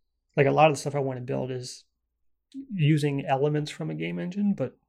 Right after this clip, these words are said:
really just building experiences and productivity tools. But if I wanna build any kind of game thing,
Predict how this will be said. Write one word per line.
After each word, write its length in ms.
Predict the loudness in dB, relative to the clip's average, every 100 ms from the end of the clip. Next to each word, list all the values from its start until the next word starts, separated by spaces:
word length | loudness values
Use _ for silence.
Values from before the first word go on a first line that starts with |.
| _ _ -2
really 180 | 0 0
just 160 | -4
building 380 | -4 -4 -4 -8
experiences 880 | -12 -6 -4 -4 -8 -10 -10 -8 -10
and 380 | -10 -10 -12 -14 -20 -20 -20 _
productivity 500 | -6 -6 -4 -6 -6
tools. 400 | -8 -8 -10 -12 -12
But 100 | -8
if 100 | -4
I 40 |
wanna 220 | -2 -4
build 260 | -4 -6 -6
any 160 | -8 -12
kind 200 | -12 -12
of 100 | -4
game 380 | -2 0 -2
thing, 500 | -4 -6 -8 -8 -12